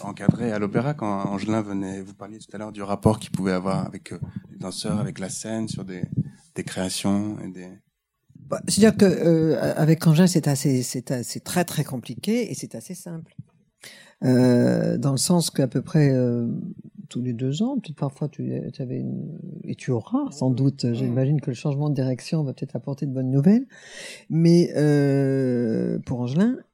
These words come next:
Speaker 2: et, euh, en fait, euh, c'est très simple, hein. Moi, je disais à Angelin, ben, écoute, t'as pas envie de faire quelque, enfin, on va pas se la jouer très comme ça, mais enfin,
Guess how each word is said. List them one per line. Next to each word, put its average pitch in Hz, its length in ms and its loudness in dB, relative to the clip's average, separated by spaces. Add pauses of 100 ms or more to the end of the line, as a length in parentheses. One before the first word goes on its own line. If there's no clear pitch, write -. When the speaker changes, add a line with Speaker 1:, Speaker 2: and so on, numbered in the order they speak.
Speaker 2:
et, 170 440 8
euh, 139 1120 2 (160)
en 175 140 2
fait, 269 480 2
euh, 139 800 2 (880)
c'est - 80 -8
très - 160 -6
simple, 240 440 -2
hein. 123 140 -2
Moi, 127 220 -2
je 120 80 -6
disais 117 120 -4
à 120 40 0
Angelin, 120 320 0
ben, 123 180 2 (320)
écoute, - 200 -2
t'as 139 100 2
pas - 100 0
envie 160 140 6
de 156 60 0
faire 151 140 4
quelque, 151 260 2
enfin, 131 180 0 (180)
on 110 80 -10
va 113 140 -4
pas 127 100 -2
se - 160 -6
la 120 60 -2
jouer 123 240 -4
très 117 180 -10
comme 131 140 -8
ça, 175 100 -4
mais 156 80 -2
enfin, 135 140 -4